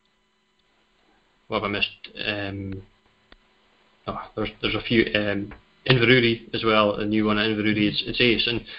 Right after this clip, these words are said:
and I've, I've done the Inverness one once. I was up in Inverness for a long weekend, and, uh, I was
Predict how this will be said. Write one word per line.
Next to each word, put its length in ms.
and 100
I've, 140
I've 140
done 140
the 60
Inverness 440
one 160
once. 260
I 40
was 120
up 120
in 60
Inverness 480
for 80
a 60
long 200
weekend, 520
and, 240
uh, 200
I 60
was 280